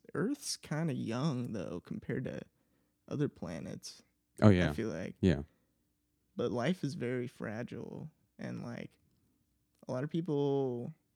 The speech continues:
Speaker 1: um, distract themselves from realizing that, like, you have to have life in order, you have to have death in
Speaker 2: In order
Speaker 1: order
Speaker 2: to
Speaker 1: to
Speaker 2: have
Speaker 1: have life.
Speaker 2: Yeah. Dude, that's kind of like,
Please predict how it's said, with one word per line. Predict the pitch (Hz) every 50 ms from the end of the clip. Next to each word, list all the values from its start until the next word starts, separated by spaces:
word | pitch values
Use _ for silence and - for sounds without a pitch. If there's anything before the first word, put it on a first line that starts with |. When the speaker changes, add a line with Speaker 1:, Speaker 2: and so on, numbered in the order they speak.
| _ _ _ _ _
Speaker 1:
um, | - 139 131 - 55 52 50 50 50 50 50 - 160 - _ _ _ _ _ _ _ _ _ _ _ _ _ _ _ _ _ _ _ -
distract | - 135 135 - - - 135 127 131 - _
themselves | - 127 117 - - - 127 110 110 110 110 131 -
from | - - - 113 98 101 107 104 104 135 151 151 - _ _ _ _ -
realizing | 127 123 117 104 101 82 87 92 113 165 - 78 104 98 -
that, | - 50 50 - - - - 52 - _ _ _ _ _ _ _ _ _ _ _ _ _ -
like, | - - - -
you | 131 127 147 143 - -
have | - 180 208 - -
to | - 123 123
have | 139 143 151 139 131 123 - - 92 -
life | - 127 127 127 127 117 - - - - - - _ _ _ -
in | - - -
order, | 120 117 113 - - -
you | 135 143
have | 143 - -
to | - 143 107 107 - - - -
have | 139 - 117 - -
death | - 123 113 127 - - - - - -
in | - - -
Speaker 2:
In | -
order | 85 80 76 76
Speaker 1:
order | 73
Speaker 2:
to | 73
Speaker 1:
to | 73
Speaker 2:
have | 73 71
Speaker 1:
have | - - - -
life. | - 78 95 123 - - - - -
Speaker 2:
Yeah. | - - - - 58 - - _ - - - - - - - - - - 92 -
Dude, | - 117 120 101
that's | 98 110 123 - - - - - -
kind | - 117 104
of | 95 87
like, | 85 82 82 82 78 -